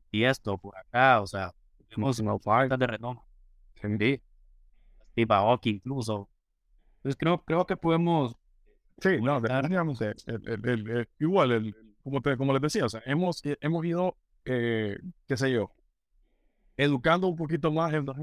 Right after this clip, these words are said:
Speaker 2: ido educando un poquito más en, en, en, en, en abrirnos a, a esta, a esta tendencia, ¿no? De, de ir y pagar por un boleto, ¿cierto? Muchos dirán, "Pucha, voy a pagar siete mil pesos por un boleto".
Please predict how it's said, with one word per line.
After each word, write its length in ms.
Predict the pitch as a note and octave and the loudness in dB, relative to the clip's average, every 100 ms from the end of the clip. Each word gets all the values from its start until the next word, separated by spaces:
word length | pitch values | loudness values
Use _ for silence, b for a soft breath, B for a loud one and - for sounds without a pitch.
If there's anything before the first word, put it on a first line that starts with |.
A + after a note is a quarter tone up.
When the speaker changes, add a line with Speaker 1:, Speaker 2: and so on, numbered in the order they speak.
| D#3+ | -2
Speaker 2:
ido 200 | F3 F3 C#3 | 0 2 2
educando 380 | C#3 B2+ D3 D#3 | 2 2 0 0
un 40 | |
poquito 300 | C#3+ C#3+ C#3 | -2 -2 0
más 220 | C#3+ E3 | 0 0
en, 120 | B2 - - | -2 -6 -10
en, 160 | A#2 A#2 | -4 -2
en, 180 | B2 A#2+ | -2 -2
en, 180 | A#2+ A#2+ | -2 -2
en 180 | A#2 B2+ | 2 4
abrirnos 520 | B2 B2+ D3 E3 C#3 | 4 4 2 2 -2
a, 120 | A2 G2 | -2 -4
a 240 | G#2+ G#2+ | -2 0
esta, 240 | A2 - A2+ | 0 -2 -4
a 100 | A2 | -4
esta 140 | G#2 | -4
tendencia, 420 | A2+ B2 F#3+ C3+ G#2 | -2 0 0 0 -4
¿no? 100 | G#2 G#2 | -8 -4
De, 200 | A2+ A2 | 0 2
de 200 | A2 A2+ | 2 2
ir 120 | D3 | 2
y 60 | C3+ | 2
pagar 340 | G#2+ A2+ B2 | 4 4 2
por 140 | A2 | -2
un 80 | A2+ | -6
boleto, 300 | G#2+ A2 - - _ - | -4 -6 -8 -16 _ -6
¿cierto? 340 | G#2+ D3+ - - | -2 -2 -4 -4
Muchos 320 | A2 D3 C#3 | -2 0 0
dirán, 260 | B2+ C#3+ B2 | 2 2 2
"Pucha, 340 | E3+ E3 A2 - _ _ _ _ _ | -4 -4 -6 -10 _ _ _ _ _
voy 180 | B2+ D#3 | 0 2
a 80 | C3+ | 2
pagar 340 | C#3 D3+ C#3+ | 4 4 2
siete 260 | D3 B2+ C3 | -2 -4 -2
mil 180 | C#3+ | -2
pesos 340 | A#2 D#3 C3+ A#2 | 0 0 0 -6
por 120 | B2+ | -6
un 80 | C3+ | -2
boleto". 400 | A#2+ D3 D3+ - | 2 2 0 -4